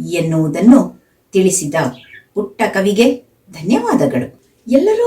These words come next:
ಕವನ ಬರೆಯುವುದು, ಕವನ ವಾಚನ ಮಾಡುವುದನ್ನು ನೋಡಿದ ಈ ಪುಟಾಣಿ ಪೋರಿಗೆ ತಾನೂ ಬರೆಯಬೇಕೆನ್ನುವ ಹಂಬಲ ಉಂಟಾಗಿ ಬರೆದಂತಹ ಪುಟಾಣಿ ಪೋರಿ ಯಾರೆಂದರೆ ಸಿಂಚನ ರಾಜು ನಾಯ್ಕ, ಹೊನ್ನಾವರ ತಾಲೂಕಿನ ಮಂಗಿಯವಳು.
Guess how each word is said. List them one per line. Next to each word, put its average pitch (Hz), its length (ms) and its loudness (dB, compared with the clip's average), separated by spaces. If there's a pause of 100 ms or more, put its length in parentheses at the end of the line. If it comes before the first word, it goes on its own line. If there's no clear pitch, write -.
ಕವನ 247 320 2
ಬರೆಯುವುದು, 180 440 -2 (240)
ಕವನ 185 280 -2
ವಾಚನ 240 380 2
ಮಾಡುವುದನ್ನು 165 580 -4
ನೋಡಿದ 185 320 -2 (520)
ಈ 254 180 4
ಪುಟಾಣಿ 330 480 0
ಪೋರಿಗೆ 202 420 0 (300)
ತಾನೂ 196 300 0
ಬರೆಯಬೇಕೆನ್ನುವ 170 840 0 (300)
ಹಂಬಲ 185 400 -2
ಉಂಟಾಗಿ 165 540 -4 (500)
ಬರೆದಂತಹ 170 680 -2 (400)
ಪುಟಾಣಿ 147 420 -6
ಪೋರಿ 180 340 -2
ಯಾರೆಂದರೆ 180 480 0 (280)
ಸಿಂಚನ 202 440 -2 (460)
ರಾಜು 156 320 4
ನಾಯ್ಕ, 147 280 0 (800)
ಹೊನ್ನಾವರ 185 480 0
ತಾಲೂಕಿನ 180 460 0 (280)
ಮಂಗಿಯವಳು. 196 600 2